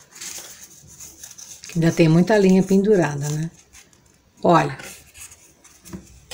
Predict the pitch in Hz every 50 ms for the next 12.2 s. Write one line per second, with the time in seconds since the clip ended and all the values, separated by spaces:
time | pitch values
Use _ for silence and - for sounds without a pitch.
0 | - - - - _ _ - _ _ - - _ _ _ _ - _ - - -
1 | - _ - _ _ _ _ _ - - - - _ _ _ _ _ _ - -
2 | - - _ _ _ _ _ _ - _ - _ _ - - _ _ _ - 185
3 | 180 160 175 180 170 151 143 - - - - - 202 190 226 240 233 - 285 269
4 | 262 262 - - - 170 151 143 - - 170 165 - 175 165 156 151 147 156 180
5 | 202 240 269 277 262 240 - - - - 180 - 185 160 156 147 151 190 220 233
6 | 233 214 185 170 - - 269 262 - 277 262 220 220 247 - - 240 226 202 175
7 | 156 147 143 139 - - _ - - - - - _ - 220 226 240 247 240 240
8 | 240 247 226 196 214 226 226 226 233 226 226 - 233 220 196 196 185 190 185 196
9 | 196 190 - 202 196 190 196 220 220 208 180 165 156 156 - - - - _ _
10 | _ _ _ _ _ - - 240 220 - 262 247 226 247 233 202 185 208 190 -
11 | 180 170 165 170 196 185 175 165 - - - 214 202 180 160 135 - - 156 151
12 | 147 147 143 135